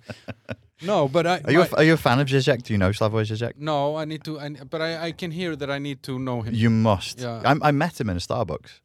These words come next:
Speaker 1: Uh-huh.
Speaker 2: Weirdly enough, I was watching him for seven years on, on, say watching him, I played Grand Theft Auto and listened to him on
Speaker 1: Yeah.
Speaker 2: YouTube. And he was always talking about, "Your stupid Starbucks you pay for the Guatemalan children," and so on.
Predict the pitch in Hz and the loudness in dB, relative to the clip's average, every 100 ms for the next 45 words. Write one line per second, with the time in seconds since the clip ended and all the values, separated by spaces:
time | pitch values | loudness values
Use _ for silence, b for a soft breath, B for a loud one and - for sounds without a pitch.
0 | _ 113 131 151 127 123 104 98 95 92 | _ 0 2 2 2 0 0 -2 -2 -4
1 | 110 139 - 110 92 90 - 107 101 98 | -2 -2 -2 -6 -6 -6 -4 -4 -4 -4
2 | 98 90 85 82 76 85 - B B 90 | -4 -4 -6 -8 -8 -8 -10 B B -8
3 | 82 87 - 76 76 - 90 90 87 85 | -6 -8 -8 -10 -10 -6 -6 -4 -6 -8
4 | 82 82 85 - 95 78 82 - 104 101 | -10 -8 -10 -6 -6 -6 -8 -8 -10 -8
5 | 104 90 82 101 113 113 107 B B B | -8 -8 -8 -8 -6 -6 -8 B B B
6 | - 101 95 95 90 90 85 80 - 87 | -4 -2 0 0 0 -2 -2 -4 -4 -8
7 | 82 - - 107 92 - 87 - - - | -8 -12 -10 -6 -4 -4 -6 -8 -12 0
8 | 92 85 82 78 - - 98 87 - 85 | 0 2 0 -2 -6 -10 -6 -6 -2 -4
9 | 82 - 80 80 87 82 - 87 85 80 | -4 -6 -6 -6 -2 -2 -2 -2 -2 -2
10 | 78 - 90 80 80 76 73 76 - 90 | -8 -6 -6 -4 -4 -4 -4 -6 -4 -2
11 | 87 87 135 | 0 -2 -4